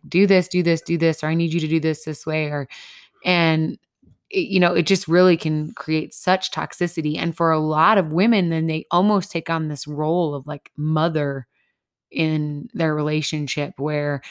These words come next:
instead of it being, uh, your spouse, that it's like, "Okay, mom's on my case again. Mom's on my case again."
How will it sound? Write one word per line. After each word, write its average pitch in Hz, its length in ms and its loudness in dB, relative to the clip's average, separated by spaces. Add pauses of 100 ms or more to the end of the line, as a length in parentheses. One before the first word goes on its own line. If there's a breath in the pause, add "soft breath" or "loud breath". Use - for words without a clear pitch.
(300 loud breath)
instead 185 300 4
of 190 140 6
it 175 140 2
being, 165 400 2
uh, 160 200 -4
your 151 180 -4
spouse, 180 580 2
that 156 260 -4 (420 soft breath)
it's 170 200 -4
like, 151 320 -2
"Okay, 175 380 0
mom's 160 460 -2 (140)
on 165 180 0
my 160 120 0
case 160 320 -4
again. 143 240 -6
Mom's 147 260 -6
on 151 140 -4
my 147 100 -6
case 139 280 -8
again." 139 380 -6